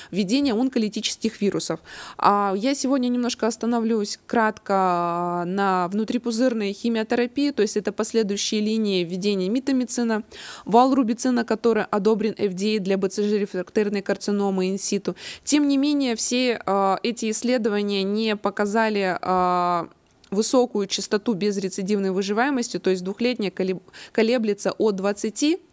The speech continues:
до тридцати процентов. То есть, например, трёхлетняя безрецидивная выживаемость при введении внутрипузырно доци-,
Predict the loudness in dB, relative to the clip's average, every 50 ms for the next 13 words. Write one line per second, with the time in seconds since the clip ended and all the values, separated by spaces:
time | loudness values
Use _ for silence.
0 | -20 -20 -20 -20 -12 -6 0 2 2 4 2 2 0 -2 -2 -2 -6 -10 -4 -4
1 | -4 0 0 -2 -2 0 -2 -2 -2 -2 -6 -8 -4 -2 -2 -2 -2 -2 -2 -4
2 | -4 -4 -2 -4 -4 -2 -2 -4 -4 -4 -4 -4 -2 -2 -2 -2 -2 -4 -4 -4
3 | -2 -4 -4 -6 -6 -6 -2 -2 -2 0 0 -2 -2 -2 -2 -2 -2 -2 0 -2
4 | -2 -4 -6 -6 -6 -6 -4 -4 -4 -2 -2 -2 0 0 -2 -2 -2 -2 -4 -4
5 | -2 -4 -2 -2 -2 -2 -2 -2 -2 -2 -2 -2 -2 -4 -4